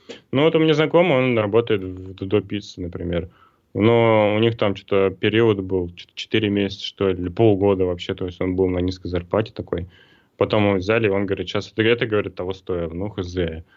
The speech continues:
С-, э, про бабки он ничего не писал, но я думаю, он получает тысяч шестьдесят дома.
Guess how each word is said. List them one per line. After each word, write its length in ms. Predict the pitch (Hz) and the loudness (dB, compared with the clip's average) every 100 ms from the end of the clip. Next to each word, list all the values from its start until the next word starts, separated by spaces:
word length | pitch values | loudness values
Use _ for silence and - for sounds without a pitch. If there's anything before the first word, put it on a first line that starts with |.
| _ _ | _ _
С-, 340 | _ - - - | _ -20 -12 -6
э, 720 | 92 90 90 90 87 87 87 87 | -2 0 2 2 2 2 0 0
про 140 | 95 | 2
бабки 320 | 92 98 - 92 | 2 2 0 -2
он 140 | 90 | -2
ничего 180 | 90 92 | -2 -4
не 80 | 87 | -6
писал, 400 | - 110 120 117 | -2 0 2 0
но 80 | 104 | 2
я 80 | 101 | 4
думаю, 280 | 104 104 98 | 4 4 2
он 60 | 95 | 0
получает 480 | - - 107 101 - | -4 0 4 4 2
тысяч 220 | - - | -6 -6
шестьдесят 360 | 90 98 90 | -2 2 2
дома. 320 | 90 87 85 | 2 -2 -2